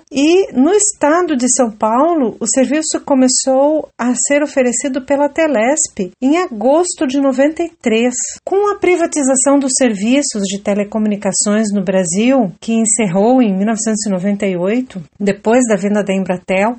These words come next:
as operadoras de telefonia móvel tinham licença para operar redes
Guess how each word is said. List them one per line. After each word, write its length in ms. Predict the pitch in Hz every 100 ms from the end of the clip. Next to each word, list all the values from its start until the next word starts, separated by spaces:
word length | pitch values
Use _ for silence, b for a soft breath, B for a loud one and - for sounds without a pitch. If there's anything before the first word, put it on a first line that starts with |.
| -
as 220 | 240 233
operadoras 580 | 262 285 269 294 320 285
de 100 | 269
telefonia 720 | 262 247 254 240 220 262 254
móvel 540 | 208 214 269 269 208
tinham 280 | - 240 247
licença 560 | 269 - 254 269 -
para 220 | 262 254 262
operar 560 | 269 277 233 233 247
redes 460 | 262 247 262 254